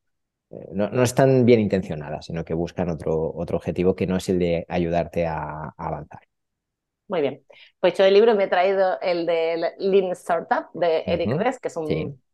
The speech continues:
Speaker 2: clásico, y habla, él sobre todo creo que fue el que introduce,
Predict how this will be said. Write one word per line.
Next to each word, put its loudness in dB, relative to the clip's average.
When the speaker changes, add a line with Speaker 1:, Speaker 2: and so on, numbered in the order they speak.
Speaker 2:
clásico, -2
y 0
habla, 2
él -2
sobre -2
todo 0
creo 2
que -8
fue 0
el -4
que -10
introduce, -2